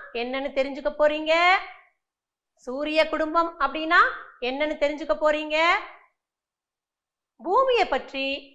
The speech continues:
தெளிவாக தெரிஞ்சுக்க போறீங்க. சரி குழந்தைகளா, இப்போ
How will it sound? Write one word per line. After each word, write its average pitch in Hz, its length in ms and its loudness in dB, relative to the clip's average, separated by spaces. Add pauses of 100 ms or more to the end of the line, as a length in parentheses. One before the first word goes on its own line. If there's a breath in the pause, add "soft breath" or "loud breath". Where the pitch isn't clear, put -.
தெளிவாக 262 680 2 (400)
தெரிஞ்சுக்க 311 340 0
போறீங்க. 208 380 -4 (1120)
சரி 302 200 0
குழந்தைகளா, 330 600 2 (480)
இப்போ 226 340 0